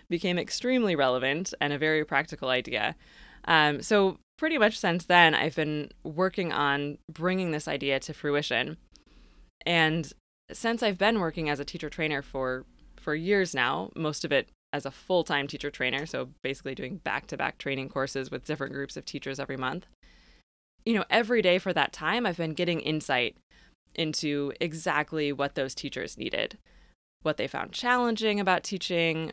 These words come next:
what they found rewarding, um, you know, what was easy for them to pick up, what was a lot more difficult for them to catch on to,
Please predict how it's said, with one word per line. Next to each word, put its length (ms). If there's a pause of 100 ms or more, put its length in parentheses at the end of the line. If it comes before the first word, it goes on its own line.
what 180
they 120
found 460
rewarding, 880 (200)
um, 380 (180)
you 80
know, 120
what 320
was 260
easy 340
for 180
them 200
to 100
pick 180
up, 220
what 160
was 180
a 100
lot 180
more 140
difficult 500
for 140
them 180
to 100
catch 260
on 200
to, 340